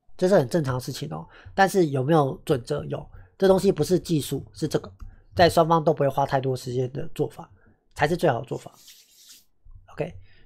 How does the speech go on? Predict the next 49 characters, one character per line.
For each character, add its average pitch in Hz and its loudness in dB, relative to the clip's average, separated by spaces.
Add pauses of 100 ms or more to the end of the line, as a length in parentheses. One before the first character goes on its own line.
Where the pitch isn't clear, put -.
(220)
好， 233 0
所 226 -2
以 240 0
这 208 2
边 220 6
的 202 0
话， 196 8
我 139 -2
就 190 6
实 147 0
做 151 6
一 147 4
个 143 -4
资 147 0
料 143 2
是， 147 -6 (840)
啊， 107 -8 (100)
这 165 2
个 - -10 (240)
promise。 156 10 (920)
这 269 12
个 240 12
做 233 12
法， 120 12
我 143 12
们 143 12
先 208 12
来 160 12
看 165 12
A 156 12
P 135 12
I。 123 12 (560)
这 - 12
A 233 12
P 220 12
I 214 12
是 202 12
两 139 12
个 113 12
A 143 12
P - 12
I， 131 12
有 156 12
些 233 12
时 190 12
候 214 12
你 151 8
就 180 4
是 156 0